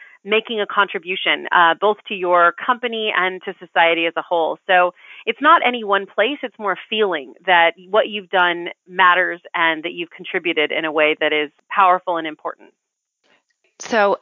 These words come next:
Speaker 2: in your book, you describe several areas that people have for a career in the compliance field. You give lots of different options. So many people think solely of corporate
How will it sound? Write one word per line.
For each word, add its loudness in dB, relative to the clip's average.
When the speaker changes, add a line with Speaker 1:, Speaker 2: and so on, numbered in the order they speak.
Speaker 2:
in -2
your 0
book, -4
you -12
describe -6
several -6
areas -6
that -6
people -12
have -2
for -10
a -6
career -8
in -18
the -16
compliance -6
field. -10
You -12
give -8
lots -4
of -12
different -8
options. -4
So -4
many -6
people -8
think -8
solely -6
of -6
corporate -4